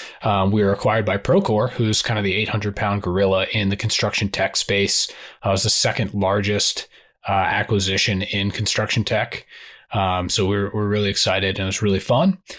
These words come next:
Uh, I've been at Levelset for over four years, um, doing a variety of different marketing roles. And most recently, the last two and a half years or so, my role has been very focused on the very top of the funnel, uh, driving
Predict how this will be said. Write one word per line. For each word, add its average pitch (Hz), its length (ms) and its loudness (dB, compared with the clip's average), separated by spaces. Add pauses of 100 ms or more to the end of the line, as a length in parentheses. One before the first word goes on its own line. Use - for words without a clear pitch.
(380)
Uh, 107 60 0
I've 101 260 0
been 139 160 4
at 131 60 2
Levelset 117 500 2 (220)
for 107 380 2
over 107 400 0
four 120 360 0
years, 104 760 0
um, 92 260 -2
doing 107 260 0
a 98 60 0
variety 98 500 0
of 98 100 -6
different 104 300 -4
marketing 120 360 2
roles. 196 380 2
And 110 100 4
most 107 260 0
recently, 113 420 2
the 98 80 -2
last 98 320 0
two 113 120 0
and 101 80 0
a 98 60 0
half 104 340 -2
years 101 240 0
or 101 60 0
so, 95 500 2 (280)
my 110 100 2
role 98 300 4
has 98 120 -2
been 95 240 -2
very 104 400 -2
focused 98 600 -2
on 98 340 -2
the 98 80 -4
very 104 260 0
top 160 300 0
of 127 60 2
the 110 80 0
funnel, 107 500 0 (260)
uh, 95 200 0
driving 110 540 0